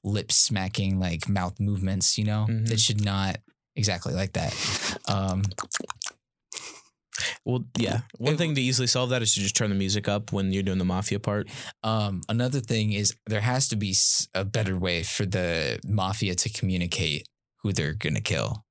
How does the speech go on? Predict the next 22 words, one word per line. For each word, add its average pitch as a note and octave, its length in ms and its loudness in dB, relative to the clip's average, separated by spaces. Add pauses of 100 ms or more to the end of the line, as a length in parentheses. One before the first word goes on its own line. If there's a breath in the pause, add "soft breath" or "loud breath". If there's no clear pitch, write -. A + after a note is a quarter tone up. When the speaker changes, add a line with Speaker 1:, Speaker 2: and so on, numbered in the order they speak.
Speaker 1:
Like, E2+ 300 -2 (180)
'cause G#2+ 340 0 (720 loud breath)
if, A2 380 0
like, F#2+ 420 -2
you A2 240 0
and F#2 180 0
Zach F#2 540 -2 (200)
are F2+ 640 -2
Mafia G2 640 0
and - 140 0
you're F#2 80 -2
trying F#2+ 340 0
to, F#2 80 0
like, F2 240 -2
kill G2+ 140 0
somebody F2+ 460 2
out, F#2 180 0
like, - 400 -2
kill G2 180 0
two A2+ 160 -2
different G#2+ 280 -2
people, C#3+ 400 0